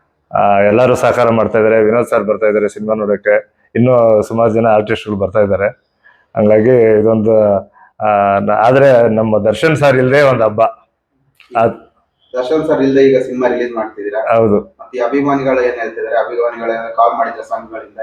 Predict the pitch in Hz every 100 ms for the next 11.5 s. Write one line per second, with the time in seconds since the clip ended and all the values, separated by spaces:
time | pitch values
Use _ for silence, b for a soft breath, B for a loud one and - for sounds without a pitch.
0 | 110 110 - _ 104 117 127 147 143 131
1 | 123 131 131 131 127 123 120 123 123 120
2 | 117 120 123 123 113 113 120 117 113 120
3 | 123 - b b b - 107 - 113 107
4 | 104 104 123 123 117 113 117 113 117 117
5 | 117 110 107 110 - 117 131 147 139 139
6 | 135 127 101 - _ _ _ 107 104 98
7 | 95 92 135 160 139 127 131 120 127 -
8 | 113 110 101 98 92 87 87 _ _ b
9 | b - 104 101 101 117 113 117 127 120
10 | 107 107 123 120 113 110 113 110 104 101
11 | 104 104 101 98